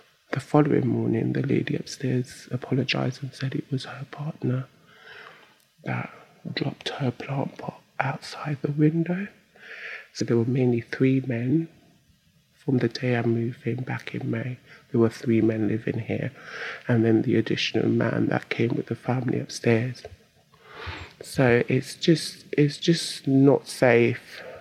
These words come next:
because if I've got my girls, there's different men, they're not our family, and I've got to supervise. I'm walking around like a zombie because I'm not, I'm being sleep deprived. And then if I'm locked into my bedroom and my daughter is upstairs,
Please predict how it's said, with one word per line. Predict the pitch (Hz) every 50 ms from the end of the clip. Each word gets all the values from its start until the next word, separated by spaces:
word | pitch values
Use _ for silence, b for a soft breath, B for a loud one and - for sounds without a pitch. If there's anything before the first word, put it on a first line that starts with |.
| B B B _
because | - 135 - - 135 127 131 143
if | 131 - -
I've | 143 143 143 -
got | - 135 -
my | 131 131 131 - -
girls, | - 120 120 117 117 117 117 117 117 - -
there's | - 123 117
different | - - 147 147 - - - 127 123 127 131
men, | 131 135 120 120 120 127
they're | 127 120 117
not | 131 135 -
our | - 120 113
family, | - - - 131 120 113 110 110 107 117 - - - 120 127 B B B B B B B B B B B B B B -
and | - 120 110 -
I've | 98 127 131 127 -
got | - - - -
to | -
supervise. | 120 - - 139 131 131 - 127 117 117 - 117 117 113 113 113 113 120 - -
I'm | - 117 117 117
walking | 127 131 131 - - 131 123
around | 120 123 117 117 117 113
like | 117 - -
a | 113
zombie | - - - 120 120 123 117 123 113
because | 117 120 123 - - 117 - -
I'm | 127 123 131
not, | 123 - - - _ - -
I'm | - 127 120
being | 123 - 131 127 117 117
sleep | - - - 131 127 - -
deprived. | - - - - - 131 120 107 117 131 143 170 - - - B B B B B B B B B B -
And | 127 127
then | 127 131 131
if | 131 131 -
I'm | 143 139 139 143
locked | 143 143 139 - - -
into | 143 135 135 - -
my | 131 123 113
bedroom | - - 123 117 113 - - - 110 110 110 113
and | 110 117 113
my | 113
daughter | 113 - - 117 120 117 - -
is | 110 113 113 -
upstairs, | - - - - - - - 127 120 - - 131